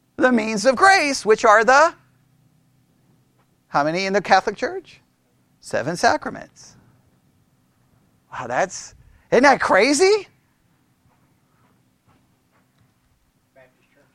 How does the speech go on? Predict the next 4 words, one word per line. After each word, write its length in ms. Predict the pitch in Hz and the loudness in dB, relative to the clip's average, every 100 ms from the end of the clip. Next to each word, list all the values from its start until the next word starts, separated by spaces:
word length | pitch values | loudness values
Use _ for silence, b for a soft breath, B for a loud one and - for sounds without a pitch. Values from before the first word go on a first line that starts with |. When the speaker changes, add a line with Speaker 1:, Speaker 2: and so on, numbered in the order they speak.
| _ - | _ 0
Speaker 1:
Yeah, 320 | 214 302 190 | 2 2 4
that's 220 | 160 226 | 4 6
Baptist. 720 | 262 330 381 - 139 - - - _ _ _ _ _ _ _ - | 8 8 8 6 4 -4 -10 -16 _ _ _ _ _ _ _ 4
Now, 260 | 302 139 | 6 4